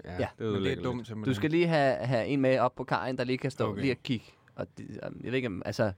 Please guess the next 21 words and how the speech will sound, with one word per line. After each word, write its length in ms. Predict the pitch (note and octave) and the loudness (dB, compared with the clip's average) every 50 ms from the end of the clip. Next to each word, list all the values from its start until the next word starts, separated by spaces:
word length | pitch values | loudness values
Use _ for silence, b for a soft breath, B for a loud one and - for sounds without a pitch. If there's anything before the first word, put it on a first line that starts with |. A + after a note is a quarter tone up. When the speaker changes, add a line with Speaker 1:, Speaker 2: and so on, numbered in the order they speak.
| b b b b b b b b b | b b b b b b b b b
Speaker 2:
om 60 | G#2+ | -4
det 40 | A2 | -4
er 60 | G#2 | 0
en 40 | G2+ | 2
livredder, 440 | C3 C#3 D3 D3+ D3 C3+ C3 B2+ A#2 | 4 4 6 6 6 6 6 6 4
eller 140 | G#2+ G#2+ G#2+ | 4 2 2
hvad 140 | A2 A#2 B2 | 2 2 4
det 100 | B2 A2 | 4 4
er. 200 | G#2+ A2+ A#2 A#2 A#2 - | 2 2 0 -2 -6 -8
Øhm, 180 | - A2 G#2+ G#2+ | -6 -4 -2 0
det 80 | G#2+ A2+ | 0 2
er 20 | |
i 20 | |
hvert 160 | B2+ C#3+ D3 D3 | 2 2 2 2
fald, 100 | D#3 C#3 | 2 0
der 60 | C#3 | 0
står, 200 | - D#3+ D3 B2+ | 2 2 0 2
det 100 | - D3+ | 2 2
er 60 | D3 | 2
meget 200 | C3+ C3 C#3+ C3+ | 4 4 2 2
vigtigt. 480 | A#2+ G#2+ - - B2+ - - - - | 0 -2 -2 -4 -6 -6 -8 -14 -20